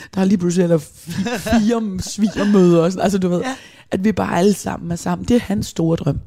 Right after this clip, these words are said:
Speaker 2: Mm. Hvordan har du det med den drøm? Altså den der sådan helt ekstreme, øh, rumlighedsversion, hvor
Speaker 1: Jamen,
Speaker 2: vi
Speaker 1: den
Speaker 2: alle
Speaker 1: kan jeg
Speaker 2: sammen
Speaker 1: meget
Speaker 2: er
Speaker 1: godt
Speaker 2: sammen.
Speaker 1: lide, altså, men jeg har det også sådan, øh, øh,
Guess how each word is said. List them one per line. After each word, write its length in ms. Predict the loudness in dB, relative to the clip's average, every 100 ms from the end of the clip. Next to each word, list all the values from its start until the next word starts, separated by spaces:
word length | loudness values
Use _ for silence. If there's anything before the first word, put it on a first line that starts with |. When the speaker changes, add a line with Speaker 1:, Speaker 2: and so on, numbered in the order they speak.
| -14 -6 -2
Speaker 2:
Mm. 200 | -2 -4 _ _
Hvordan 220 | -2 0
har 160 | 0 -4
du 80 | -4
det 120 | 0
med 80 | 0
den 180 | 0 -4
drøm? 220 | -4 -4 -4
Altså 280 | -6 -4 -4
den 200 | -2 -2 0
der 120 | -4
sådan 260 | -2 -4 -4
helt 460 | -6 -4 -4 -6 -6
ekstreme, 760 | -4 -4 -2 -4 -2 -4 -2
øh, 180 | -2 -2
rumlighedsversion, 880 | 0 0 0 0 0 -2 -2 -2 -6 -4
hvor 100 | -4
Speaker 1:
Jamen, 120 | 0
Speaker 2:
vi 40 | 0
Speaker 1:
den 60 |
Speaker 2:
alle 40 | 0
Speaker 1:
kan 40 | 0
jeg 60 |
Speaker 2:
sammen 120 | 2
Speaker 1:
meget 60 | 0 0
Speaker 2:
er 40 | -2
Speaker 1:
godt 40 |
Speaker 2:
sammen. 140 | -2 -2
Speaker 1:
lide, 220 | -2 -4
altså, 200 | -4 -6
men 120 | -6
jeg 120 | -4
har 160 | -2 -2
det 100 | 2
også 160 | 0 2
sådan, 520 | 0 0 -4 -4 -6 -6 -6
øh, 60 | -4 -4 -4 -6 -2
øh, 260 | -2 -2